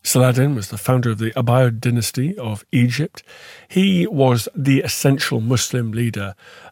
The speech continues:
of the military campaigns against the Crusader states that had just been set up so recently in the so-called Holy Land. He fought in the twelfth century. He fought Richard the Lionheart on the battlefield.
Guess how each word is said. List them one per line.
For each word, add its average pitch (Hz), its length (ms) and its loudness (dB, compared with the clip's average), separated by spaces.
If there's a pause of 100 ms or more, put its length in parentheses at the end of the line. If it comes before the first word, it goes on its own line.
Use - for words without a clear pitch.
of 117 100 -2
the 117 80 -2
military 117 380 -2
campaigns 104 720 -6 (320)
against 123 540 2
the - 80 -10
Crusader 110 560 -4
states - 400 -8
that 123 60 -8
had 113 60 -10
just 104 140 -6
been 113 140 -8
set - 280 -6
up - 200 -12 (240)
so - 260 0
recently 107 640 -4 (380)
in 104 280 -4
the - 60 -14
so-called 110 360 -6
Holy 117 260 -2
Land. 127 260 -4 (580)
He 147 140 4
fought - 580 2 (400)
in 120 220 4
the 113 100 -2
twelfth 123 300 0
century. 160 480 -2 (200)
He - 220 -6
fought 117 420 -4
Richard 123 340 -4
the 117 80 -4
Lionheart 120 680 -2
on 120 80 -2
the 113 60 -4
battlefield. 123 680 -8